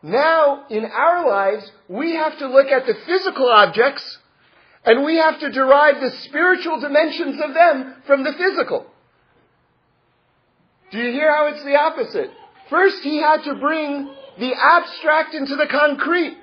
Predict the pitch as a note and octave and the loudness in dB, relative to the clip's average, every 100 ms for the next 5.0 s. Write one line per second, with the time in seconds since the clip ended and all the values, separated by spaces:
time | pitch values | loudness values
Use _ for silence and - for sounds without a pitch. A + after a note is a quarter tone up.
0 | _ _ _ _ G#3 E4 D#4+ G#3+ A#3+ D#4+ | _ _ _ _ 2 6 4 2 -4 -4
1 | C#4+ C4+ D4 E4+ D#4 - A3 B3+ E4+ - | -4 0 4 4 4 0 -2 -2 -6 -2
2 | D4 D4 D4 C#4 C4+ D#4 F4 D#4 - _ | -2 2 2 2 0 0 0 0 -8 _
3 | _ - C4 D4 D4+ D4+ C#4+ C4+ F4+ D#4+ | _ 2 4 6 4 2 -4 -4 -4 -4
4 | C#4+ D4 C#4 D4+ D#4+ C#4 D4 F4+ E4 | -2 0 0 2 0 0 -2 0 -2